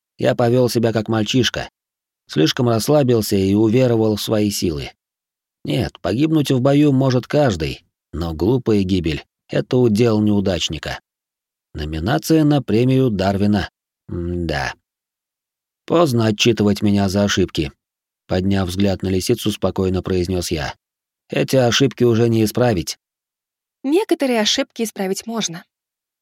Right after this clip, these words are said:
Speaker 1: в ответ со вздохом произнесла Кицуне и, подойдя, хлопнула меня по плечу.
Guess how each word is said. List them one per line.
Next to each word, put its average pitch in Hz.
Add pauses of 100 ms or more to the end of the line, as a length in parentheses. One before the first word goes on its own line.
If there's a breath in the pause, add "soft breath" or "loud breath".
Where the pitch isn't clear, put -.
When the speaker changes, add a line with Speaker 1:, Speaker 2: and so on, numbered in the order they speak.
(120)
Speaker 1:
в 87
ответ 160
со 139
вздохом 143
произнесла 113
Кицуне 76 (380)
и, 156
подойдя, 117
хлопнула 117
меня 104
по 98
плечу. 95